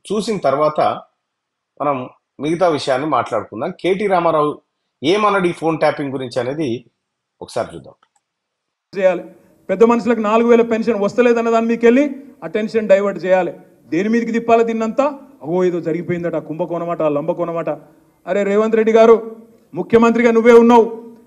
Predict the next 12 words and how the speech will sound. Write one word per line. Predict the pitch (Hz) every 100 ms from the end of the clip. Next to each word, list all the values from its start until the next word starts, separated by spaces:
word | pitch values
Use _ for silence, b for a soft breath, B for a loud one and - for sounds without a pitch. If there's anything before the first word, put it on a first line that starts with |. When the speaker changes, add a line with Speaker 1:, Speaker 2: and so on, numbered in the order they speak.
| _ _ 185
Speaker 2:
చాతనైతే | 208 226 233 233 233
దమ్ముంటే | 233 214 226 233 226
ఈ |
లీకులు | 214 214 226 240
బంద్ | 214 220
చేసి | 226 226 240 277 - - - -
చర్యలు | 190 214 233
తీసుకునేది | 226 220 - 220 208
ఉంటే | 214 196
తీసుకో, | - 220 233 247 269 277 - -
మేము | 139 190
వద్దంటలేం, | 185 208 214 226 240 233 -